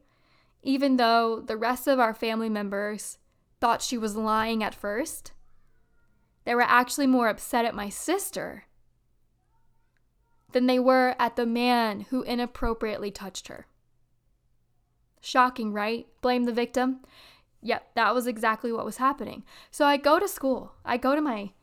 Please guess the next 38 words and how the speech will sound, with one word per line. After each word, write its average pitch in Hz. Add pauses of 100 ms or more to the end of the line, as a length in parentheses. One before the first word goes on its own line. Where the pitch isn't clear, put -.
(520)
my 214
second 240
or 214
third 226
grade 226
class. 220
I, 220 (100)
I 247
really 262
can't 262
remember 226
the 208
exact 202
age. 196
We 240
tend 254
to, 240
uh, 214 (380)
block 220
out 214 (120)
those 240
kind 277
of 220
details 214 (720)
during 233
these 220
situations, 202
right? 214 (360)
But 208
I 208
go 226
to 294
class 262
and 226
I 233
didn't 277
tell 277
anyone. 247